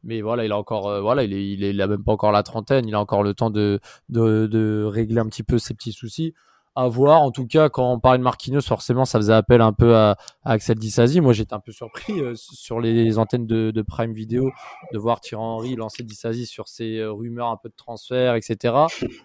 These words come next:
Euh, je pense que là, il reste deux jours avant la fin du mercato. Comme je le disais, on en profitera pour faire un débrief du, et faire un bilan du mercato sur le prochain podcast, euh, mercredi ou jeudi. Euh, mais là, c'est vrai que, euh, voilà, un, un défenseur central supplémentaire au Paris Saint-Germain serait pas de trop, sachant que Paris a vendu Kehrer,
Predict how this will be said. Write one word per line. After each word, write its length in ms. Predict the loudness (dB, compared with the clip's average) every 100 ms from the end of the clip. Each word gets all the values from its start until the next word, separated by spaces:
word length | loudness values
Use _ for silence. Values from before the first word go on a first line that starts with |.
| -12 -4
Euh, 240 | -2 -2
je 80 | 0
pense 200 | 0 0
que 120 | -2
là, 200 | 0 0
il 100 | -2
reste 180 | -6 -6
deux 100 | -4
jours 140 | -2
avant 160 | -2 -4
la 100 | -6
fin 140 | -8
du 100 | -14
mercato. 460 | -14 -8 -8 -8 -6
Comme 180 | -6 -6
je 60 |
le 80 | -10
disais, 200 | -6 -4
on 120 | -2
en 80 | -4
profitera 420 | -6 -14 -2 0
pour 180 | 0 -6
faire 200 | -4 -4
un 80 | 0
débrief 320 | 0 2 -2
du, 280 | -4 -8 -8 -10
et 120 | -6
faire 180 | -2 0
un 60 |
bilan 260 | 0 -2 -2
du 100 | 0
mercato 400 | -2 0 -2 0
sur 120 | -6
le 60 | -10
prochain 240 | -12 -10
podcast, 460 | -10 -2 0 0 -2
euh, 80 |
mercredi 360 | -2 -2 -2 -2
ou 40 |
jeudi. 300 | 2 2 2 0 -8 -20 -20 _ _ -2
Euh, 540 | 0 2 2 0 0
mais 140 | -2 0
là, 80 |
c'est 160 | 0 0
vrai 200 | -2 -2
que, 160 | 0 2
euh, 360 | 2 2 -2
voilà, 240 | -2 0 0
un, 180 | -2 -6
un 100 | -6
défenseur 400 | -6 -6 -6 -4
central 540 | -2 2 8 8 6 -2
supplémentaire 640 | -12 -8 -4 -4 -2 -2
au 20 |
Paris 200 | 0 -2
Saint-Germain 340 | -2 -2 -2
serait 240 | -2 0 2
pas 160 | 2
de 60 | 0
trop, 320 | 4 6 6
sachant 280 | 4 -2 -2
que 220 | -2 -4
Paris 360 | -2 -4 -2 -8
a 80 | -10
vendu 280 | -14 -20
Kehrer, 320 | _ -6 -4